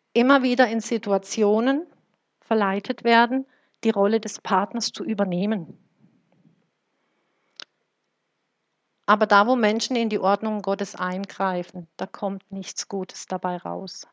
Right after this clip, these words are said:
Das ist so. Da entsteht nur Chaos und es endet in Katastrophen. Hör mal so in dich hinein. Schau mal in eure Familie.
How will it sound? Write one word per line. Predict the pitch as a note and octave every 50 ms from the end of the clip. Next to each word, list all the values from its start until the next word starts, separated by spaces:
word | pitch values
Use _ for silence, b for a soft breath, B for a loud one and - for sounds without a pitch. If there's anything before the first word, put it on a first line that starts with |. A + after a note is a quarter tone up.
| _ _ -
Das | -
ist | - - G3+ - - - -
so. | - - E3+ - _ _ _ _ _ _ _ _ _ _ _ _ _ _
Da | - G3
entsteht | F#3+ G3+ G#3 - - - - G#3 G3+ G3+ G3+
nur | G#3 G#3 G#3 G#3 - -
Chaos | - - - - G3+ G#3 G3 - G#3 G#3 - -
und | G3 F#3+ F3+
es | - - -
endet | F#3+ F#3 F#3+ F#3+ F#3 -
in | F#3 F#3+
Katastrophen. | - - F3+ E3+ F3 E3+ - - - D#3+ E3+ F3+ - - - F3+ _ _ _ _ _ _ _ _ _ _ _ _ _ _ _ _ _ _ _ _ _ _ _ _ _ _ _ _ _ _ _ _ _ _ _ _ _ _ _ _ _ _ _ _ _ _ _ _
Hör | - - B3 C#4+
mal | D#4+ F4 E4+ E4
so | - C#4+
in | B3+ B3+ B3+
dich | A#3+ A#3 -
hinein. | - A3 G#3 F#3+ F3+ F3+ F#3+ F#3+ G3+ G#3 A3 G3+ - - - - - - _ _ _ _ _ _ _ _ _ _ _ _ _ _ _ - -
Schau | E3+ A#3+ A#3+ B3+
mal | D4 D#4 C#4+
in | C4+ B3
eure | A3 G#3+ G#3+ A3
Familie. | G#3+ - A3 G3+ G3 F#3+ F#3 G3 F#3+ G3 G3 F#3 F3+ E3+